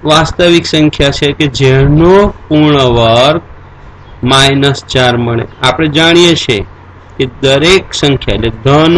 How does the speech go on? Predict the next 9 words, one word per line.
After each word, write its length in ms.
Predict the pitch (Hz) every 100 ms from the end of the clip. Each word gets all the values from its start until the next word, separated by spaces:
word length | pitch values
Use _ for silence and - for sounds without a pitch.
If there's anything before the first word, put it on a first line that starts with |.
| 143
હોય, 380 | 160 165 165 131
ઋણ 360 | 139 156 165
હોય 160 | 160 160
કે 120 | 170
કોઈ 260 | - 180 175
પણ 220 | 175 165
વાસ્તવિક 540 | 139 - - 127 120
સંખ્યા 520 | - 120 113 - 104 110
હોય, 200 | 92